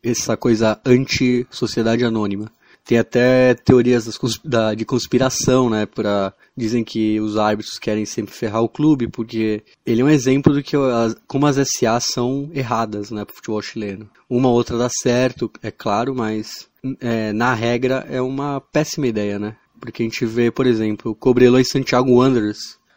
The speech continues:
dois animadores da primeira divisão chilena, clássicos, né? Times de muita torcida, muita tradição. O Cobreloa já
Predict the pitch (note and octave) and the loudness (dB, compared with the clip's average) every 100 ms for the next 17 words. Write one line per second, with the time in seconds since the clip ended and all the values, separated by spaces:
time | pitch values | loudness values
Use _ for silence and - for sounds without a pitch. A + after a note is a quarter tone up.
0 | _ A#2+ A#2+ B2 B2 B2 A#2 A#2 A#2 A2 | _ -4 -2 0 0 0 0 0 0 -2
1 | G#2+ A2+ G#2+ G#2+ G#2+ A2 A2+ - C#3+ D#3+ | -6 -4 -2 -2 -2 -4 -6 -8 -4 0
2 | C#3+ D3 A2 - A#2 C#3 - - A#2+ A#2 | 0 -2 -4 0 0 0 -6 -12 -8 -8
3 | G#2+ - A#2 A#2 A2+ A2+ C3+ - A#2 A#2+ | -8 -6 -4 -2 -2 -2 -2 -4 -6 -6
4 | G#2+ - - A#2+ A#2+ A2 B2 B2 - G#2+ | -6 -8 -6 -4 -4 -4 -6 -6 -6 -8
5 | - - A#2+ B2 A#2 G2 A#2+ A2 A2 A2+ | -10 -10 -6 -4 -4 -6 -6 -4 -2 -2
6 | A2 G#2+ | -4 -6